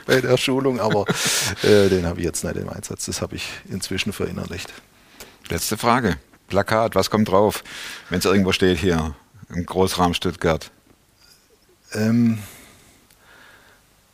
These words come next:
Speaker 1: also ich hätte jetzt auch so, so eine Art... Äh, wie dieses, so eine Kombination von nütze den Tag, ja, oder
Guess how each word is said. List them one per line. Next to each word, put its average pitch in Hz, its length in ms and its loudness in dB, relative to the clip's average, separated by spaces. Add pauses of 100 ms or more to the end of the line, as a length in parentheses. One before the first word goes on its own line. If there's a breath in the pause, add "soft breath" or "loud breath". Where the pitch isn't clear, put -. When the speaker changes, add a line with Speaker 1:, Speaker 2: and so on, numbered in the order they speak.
(840)
Speaker 1:
also 113 140 0
ich 110 60 0
hätte 127 160 8
jetzt 123 140 4
auch 131 240 8
so, 127 420 4
so 131 160 0
eine 123 160 2
Art... 127 560 4
Äh, 127 560 8 (880 soft breath)
wie 120 280 -4
dieses, 123 500 2
so - 360 -2
eine 120 100 2
Kombination 127 680 6
von 120 380 2
nütze 135 520 2
den 117 200 6
Tag, 127 500 4
ja, 120 200 8
oder 117 420 4